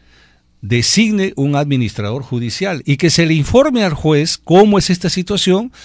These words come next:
se mantiene la libertad de prensa, un directorio correctamente independiente y que se cobre sus ochenta millones. Una vez que cobra sus ochenta millones al señor le devuelve su canal porque es su propiedad. Lo que ha ocurrido es que le han incautado el canal,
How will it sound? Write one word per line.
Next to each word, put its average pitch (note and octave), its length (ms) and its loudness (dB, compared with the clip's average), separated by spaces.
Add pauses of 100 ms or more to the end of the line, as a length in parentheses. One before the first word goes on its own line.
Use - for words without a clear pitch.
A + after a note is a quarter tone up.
(160)
se B2+ 220 0
mantiene A#2 440 0
la E3+ 120 0
libertad C3 340 -4
de E3 80 -4
prensa, A3 440 0
un C3 120 2
directorio A#2+ 540 -2
correctamente C#3+ 760 0
independiente A#3 960 2 (380)
y D3+ 140 -2
que D3 160 0
se C#3+ 200 0
cobre A3 240 0
sus D#3+ 180 -4
ochenta A3+ 380 -4
millones. C4 400 -4
Una A3 260 4
vez C#4+ 160 2
que F#3+ 160 -2
cobra A#3+ 280 2
sus D#3+ 180 -2
ochenta A3 380 0
millones A3+ 340 2
al F3 80 2
señor G#3+ 240 0
le G3+ 60 2
devuelve A3 280 2
su F3 120 -4
canal G#3 240 -2
porque F#3+ 200 -6
es A3 60 -4
su A#3 120 -8
propiedad. G3 540 -4 (640)
Lo F3+ 220 6
que C4+ 120 -2
ha F4 40 2
ocurrido C#4 400 2
es A#3 100 0
que F3 100 -2
le E3 120 0
han A3 100 -2
incautado G#3 840 0
el B3+ 80 -6
canal, D3+ 400 -4